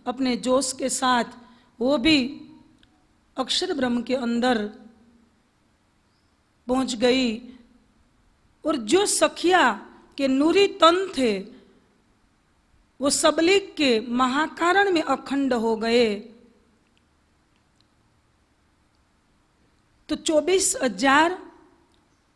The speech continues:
कुमारिकाओं ने जो गोकुल में हमारे साथ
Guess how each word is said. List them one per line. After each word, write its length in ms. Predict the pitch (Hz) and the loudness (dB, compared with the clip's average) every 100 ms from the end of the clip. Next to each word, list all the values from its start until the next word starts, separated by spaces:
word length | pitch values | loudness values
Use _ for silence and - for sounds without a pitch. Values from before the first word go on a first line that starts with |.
| _ _ _ _ - | _ _ _ _ -2
कुमारिकाओं 800 | 311 330 359 392 349 302 277 262 | 2 4 4 2 2 4 4 2
ने 120 | 254 | -2
जो 200 | 196 285 | 0 -2
गोकुल 540 | 233 269 311 311 403 359 | 0 0 0 2 4 4
में 380 | 277 233 208 - - - - | 2 0 -4 -12 -20 -18 -4
हमारे 400 | 277 320 359 370 | 0 2 2 0
साथ 560 | - - 330 302 - | 0 2 4 4 0